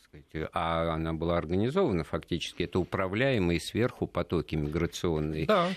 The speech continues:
Speaker 1: и сознательно
Speaker 2: Да.
Speaker 1: нацеленные на то, на то, чтобы, ну, интернационализировать население вот,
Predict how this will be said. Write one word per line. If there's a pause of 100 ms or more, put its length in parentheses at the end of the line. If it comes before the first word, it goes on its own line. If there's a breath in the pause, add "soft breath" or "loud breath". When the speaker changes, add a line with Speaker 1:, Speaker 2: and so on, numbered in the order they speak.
Speaker 1:
и
сознательно
Speaker 2:
Да.
Speaker 1:
нацеленные
на
то,
на
то,
чтобы, (560 loud breath)
ну,
интернационализировать
население
вот,